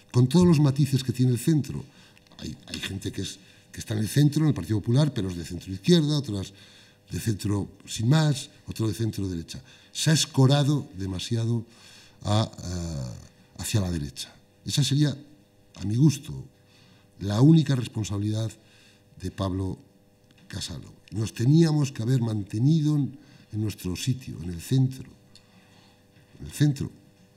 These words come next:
insisto, con las, eh, diversidades que hay dentro de ese espacio.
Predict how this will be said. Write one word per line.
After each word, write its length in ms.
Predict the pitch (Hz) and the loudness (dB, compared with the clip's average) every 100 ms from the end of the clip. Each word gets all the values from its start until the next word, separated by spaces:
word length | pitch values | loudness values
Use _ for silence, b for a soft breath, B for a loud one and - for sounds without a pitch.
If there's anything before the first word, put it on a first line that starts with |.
| - | -8
insisto, 420 | 101 92 - 87 | 2 2 2 -8
con 140 | - 107 | -4 -4
las, 320 | 104 - - b b b _ _ _ _ - _ _ - _ - | -4 -6 -12 b b b _ _ _ _ -20 _ _ -20 _ -14
eh, 340 | - 92 82 55 98 | -8 -8 -8 -10 -4
diversidades 720 | 113 107 - 120 165 170 - | -2 -2 0 4 6 6 2
que 100 | 147 | 0
hay 120 | 156 | 2
dentro 260 | 131 131 135 | 4 2 0
de 60 | |
ese 100 | 127 | 0
espacio. 400 | 123 151 131 - | -2 -4 -6 -8